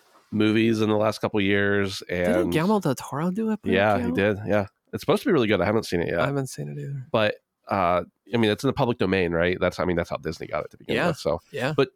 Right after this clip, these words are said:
Speaker 1: Pinocchio, you know, a lot of us grew up, or I guess not with, but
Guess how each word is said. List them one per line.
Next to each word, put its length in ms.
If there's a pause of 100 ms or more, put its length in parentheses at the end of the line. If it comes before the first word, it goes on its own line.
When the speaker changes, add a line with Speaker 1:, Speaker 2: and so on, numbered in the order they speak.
Speaker 1:
Pinocchio, 720 (600)
you 120
know, 140
a 120
lot 180
of 80
us 380 (100)
grew 240
up, 240 (460)
or 420
I 100
guess 180 (260)
not 220
with, 340
but 220